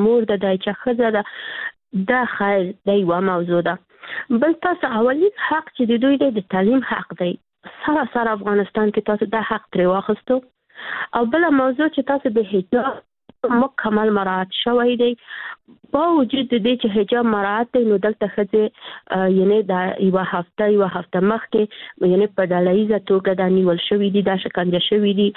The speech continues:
د ته سخته شکنجې ورکړل شوي دي، خو دلیل یې تر اوسه معلوم نه دی. او دا معلومه نه ده چې د ښځې دا نجونې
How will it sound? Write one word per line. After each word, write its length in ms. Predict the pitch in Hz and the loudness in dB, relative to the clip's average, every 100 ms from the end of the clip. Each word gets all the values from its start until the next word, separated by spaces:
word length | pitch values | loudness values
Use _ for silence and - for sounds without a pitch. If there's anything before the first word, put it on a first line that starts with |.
| - - - | -6 -8 -2
د 180 | 190 196 | -2 -2
ته 100 | 196 | -4
سخته 260 | 220 - | -4 -2
شکنجې 480 | 196 196 196 185 185 | -2 -2 0 0 2
ورکړل 360 | 220 202 160 _ _ - _ | 0 0 -4 _ _ -20 _
شوي 100 | 233 | 0
دي، 120 | 226 233 - - | 2 0 -4 -8
خو 120 | - | -4
دلیل 380 | 180 185 190 226 | 0 2 2 4
یې 160 | 226 214 | 2 2
تر 100 | 190 | 2
اوسه 240 | 202 208 185 | 2 2 0
معلوم 340 | 175 185 208 196 | 2 2 4 4
نه 100 | 208 | 4
دی. 200 | 202 185 180 - | 2 0 0 -2
او 120 | 185 | -2
دا 160 | 185 240 | 0 0
معلومه 380 | 254 208 220 247 | 2 2 2 2
نه 120 | 233 | 2
ده 100 | 254 | 0
چې 120 | 208 180 | -2 -4
د 60 | 175 | -4
ښځې 220 | - 240 202 | -4 -2 0
دا 80 | 196 | 2
نجونې 360 | 208 254 247 | 2 4 2